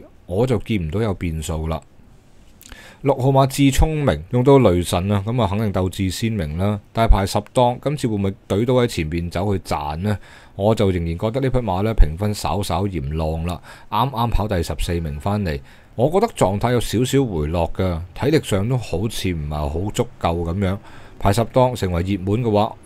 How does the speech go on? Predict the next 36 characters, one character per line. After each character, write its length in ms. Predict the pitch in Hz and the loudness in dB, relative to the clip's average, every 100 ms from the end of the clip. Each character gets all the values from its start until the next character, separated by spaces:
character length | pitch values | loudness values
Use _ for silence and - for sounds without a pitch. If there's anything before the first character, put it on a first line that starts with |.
| - | -8
我 180 | 90 95 | -4 -2
寧 60 | |
願 160 | 82 101 | -2 -2
攻 180 | 117 104 | -2 -2
擊 120 | 110 | -2
佢 160 | 92 87 | -2 -2
啦。 180 | - - - - - - - - - - - - | -4 -8 -20 -20 -20 -20 -20 -20 -20 -20 -12 2
七 100 | 208 | 4
號 80 | 143 | 8
馬 160 | 120 | 8
獵 160 | 123 95 | 6 2
狐 120 | 92 | -2
張 200 | 135 151 | 0 2
姐 280 | 117 120 - - - | 2 2 -2 -14 -6
跑 160 | 107 | -2
呢 80 | 151 | 0
個 80 | 139 | 2
路 140 | 95 | 0
程 160 | 85 85 | 0 -2
應 160 | 135 | -4
該 100 | 151 | -2
問 380 | 139 123 95 95 | 0 0 0 -2
啲 240 | 120 113 104 | 0 -2 0
啩， 340 | 90 80 78 | -2 -2 -4
千 220 | - 131 | -6 -4
八 120 | 117 | -2
米 240 | 82 85 82 | -2 -4 -4
嫌 160 | 71 73 | -6 -6
長 360 | - 76 76 | -4 -4 -4
啦。 420 | 101 117 120 117 107 - - - - - - - - - | -2 -2 -2 -4 -8 -16 -20 -20 -20 -20 -20 -20 -8 6
八 100 | 147 | 8
號 80 | 117 | 8
馬 140 | 120 | 6
瀟 160 | 165 160 | 6 6
灑 180 | 117 120 | 4 6
哥， 280 | 135 123 | 6 4